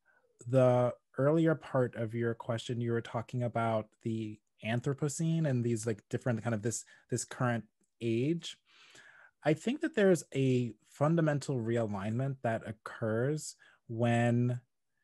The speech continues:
your society is structured around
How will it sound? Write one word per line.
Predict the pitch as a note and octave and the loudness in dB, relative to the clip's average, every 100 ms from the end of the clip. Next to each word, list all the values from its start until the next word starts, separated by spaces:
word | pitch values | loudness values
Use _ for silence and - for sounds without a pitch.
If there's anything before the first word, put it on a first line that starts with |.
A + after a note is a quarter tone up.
| _ _ _ _ _ _ - | _ _ _ _ _ _ -2
your | B2+ C3 B2+ | 4 6 6
society | - A#2 B2+ A#2+ C3 C#3 B2+ A#2 | 4 0 4 6 6 6 4 2
is | A2+ | 0
structured | - A2 - B2 A#2 A2 | 0 0 0 0 0 0
around | A2 G#2+ G#2 G#2 G#2+ G#2+ G#2+ | 0 2 2 2 2 2 0